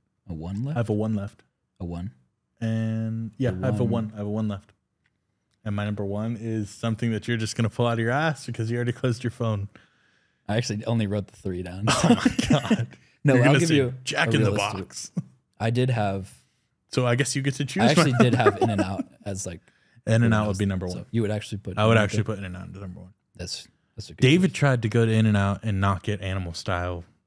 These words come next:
Speaker 2: David
Speaker 1: They did
Speaker 2: actually
Speaker 1: get
Speaker 2: went,
Speaker 1: Animal Style.
Speaker 2: no, David went to In-N-Out and was like, for years, and was like, "I don't know what the hype is." It's just
Speaker 1: No, I never
Speaker 2: bland.
Speaker 1: said, I s-, I said that with
Speaker 2: Yeah.
Speaker 1: the fries.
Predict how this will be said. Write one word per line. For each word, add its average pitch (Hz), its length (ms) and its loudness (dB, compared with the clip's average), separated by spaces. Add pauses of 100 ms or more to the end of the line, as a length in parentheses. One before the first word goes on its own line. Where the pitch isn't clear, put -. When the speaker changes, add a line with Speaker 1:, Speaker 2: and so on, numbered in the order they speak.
(680)
Speaker 2:
David 240 240 4
Speaker 1:
They 240 40 8
did 214 40 6
Speaker 2:
actually 120 240 2
Speaker 1:
get 107 80 0
Speaker 2:
went, 208 260 2
Speaker 1:
Animal 104 100 -6
Style. - 160 -18
Speaker 2:
no, 120 240 0
David 120 380 -2
went 160 300 0
to - 200 0
In-N-Out 120 380 4
and 113 160 0
was 107 140 -4
like, 107 240 -4
for - 140 -2
years, 117 360 0
and 110 60 -6
was 98 100 -6
like, 90 80 -4
"I 101 100 0
don't - 120 -6
know 110 100 -4
what 104 160 -10
the - 80 -10
hype 123 320 -4
is." - 460 -8 (260)
It's - 100 -14
just 302 220 0
Speaker 1:
No, 131 220 -2 (340)
I - 80 -4
never 175 40 2
Speaker 2:
bland. 185 180 0
Speaker 1:
said, 143 220 -2
I 139 80 -2
s-, 156 120 -4
I 143 160 -2
said 156 180 2
that 127 60 4
with 107 80 2
Speaker 2:
Yeah. - 20 -2
Speaker 1:
the 110 60 -2
fries. 110 540 -4